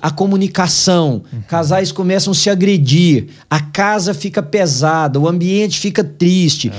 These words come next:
Speaker 1: Vai gerando uma, uma situação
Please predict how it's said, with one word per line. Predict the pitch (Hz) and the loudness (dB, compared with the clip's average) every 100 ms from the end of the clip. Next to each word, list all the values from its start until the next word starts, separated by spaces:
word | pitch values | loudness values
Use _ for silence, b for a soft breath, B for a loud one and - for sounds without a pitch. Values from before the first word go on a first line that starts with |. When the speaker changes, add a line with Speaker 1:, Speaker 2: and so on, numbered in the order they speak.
| 98 | -10
Speaker 1:
Vai | 120 170 208 | 0 0 2
gerando | 151 220 214 202 247 247 175 135 113 - | 2 2 2 2 2 0 -2 -4 -6 -4
uma, | 165 185 175 147 B B | -4 0 -2 -4 B B
uma | 165 202 | -2 0
situação | - 240 226 208 160 - 196 214 196 120 | 0 -4 -2 0 0 -2 -2 -2 -2 -4